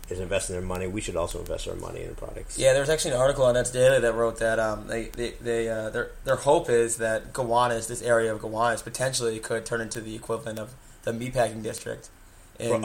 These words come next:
Speaker 2: uh,
Speaker 1: Brooklyn.
Speaker 2: of
Speaker 1: Yeah.
Speaker 2: Brooklyn.
Speaker 1: Yeah.
Speaker 2: Um, you know, and it can attract a lot of, like, young, uh, businesses and a lot of, lo-
Speaker 1: Arts, arts, ar-, artists and, uh, musicians and
Speaker 2: Yep.
Speaker 1: everything. Yeah,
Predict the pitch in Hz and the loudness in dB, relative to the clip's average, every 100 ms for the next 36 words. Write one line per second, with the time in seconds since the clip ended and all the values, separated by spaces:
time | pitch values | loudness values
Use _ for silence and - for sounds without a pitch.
0 | 113 107 107 - 87 - - - 127 - | 0 2 -2 -2 -6 -8 -14 0 0 2
1 | 120 131 113 107 98 87 - - - 110 | 2 2 0 -4 -2 -4 -6 -14 -8 -6
2 | 104 104 117 - 123 117 107 120 123 117 | -4 -6 -10 -6 -2 0 -2 -4 -4 -6
3 | - 123 127 127 117 113 110 113 101 113 | 0 4 4 2 -2 -2 -2 -6 -6 -4
4 | 113 110 110 120 - - 120 117 110 - | -2 -2 -6 -12 -14 -6 -2 -2 -2 -4
5 | 110 110 110 110 113 113 - 113 117 113 | -4 -4 -6 -4 -2 -4 -4 -2 2 2
6 | - - - 110 104 - - 95 95 95 | 0 -4 -2 -2 -2 -6 -4 -4 -2 -2
7 | 98 98 92 - 90 85 82 82 82 92 | 0 0 -2 -2 -4 -4 -4 -4 -4 -4
8 | 90 98 92 87 92 139 90 113 | -6 -6 -6 -4 2 4 4 0